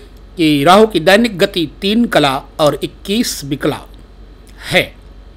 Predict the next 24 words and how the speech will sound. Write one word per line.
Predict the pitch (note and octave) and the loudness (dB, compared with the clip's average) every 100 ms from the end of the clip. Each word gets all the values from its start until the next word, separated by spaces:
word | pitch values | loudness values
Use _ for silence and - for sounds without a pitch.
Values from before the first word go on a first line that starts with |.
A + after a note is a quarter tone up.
| - - - | -20 -16 -6
ये | D#3+ E3+ C3+ - - - - - - | 0 0 0 -6 -12 -20 -20 -20 -16
बारह | D3+ E3+ F#3 C#4 | -4 2 2 4
राशियों | C4 B3 - C4 | 4 2 0 0
में | B3+ B3+ - - - - - | 0 0 -4 -18 -20 -20 -16
भ्रमण | D3 E3+ B3 C4+ | -4 2 4 2
करने | A#3+ A#3+ A#3+ | 2 0 0
के | A3+ A#3 G#3 - - - - - - - - - | 0 0 0 0 -14 -20 -20 -20 -20 -20 -12 -8
इतने | F3 A#3 G#3+ | -4 0 0
दिन | G3+ F#3+ | 2 2
हैं, | F#3+ C4+ - - - | 2 0 -8 -20 -10
छः | - A#3 B3 | -2 2 2
हजार | F#3+ D#3+ D3+ | 4 2 2
सात | D3 - F#3 G#3+ - | -2 -4 0 0 -2
सौ | F3 | -6
पचासी | C#3+ F#3 - F#3 F#3 A#3 | -6 -4 0 0 0 -2
दिन, | A#3+ C4+ - - - - - - | 0 -2 -4 -20 -20 -20 -20 -10
बीस | B2 E3+ G3 F#3+ | 0 2 2 0
घड़ी, | D#3+ F3+ G#3+ - - - - | -2 -2 -4 -8 -20 -20 -4
पच्चीस | F#3 - G3 G3+ - | -2 -2 -2 -2 -2
पल, | - F3+ A#3 - - - - | -4 -2 -4 -10 -20 -20 -20
सात | - - F#3+ F#3+ G#3+ D3+ | -16 -6 0 2 0 -2
विपल | D#3+ D#3+ D3+ | -4 0 0
में | D3+ D3+ D3 - - - - - - - | 0 -4 -6 -16 -20 -20 -20 -20 -20 -6
ये | E3+ D#3 | 0 0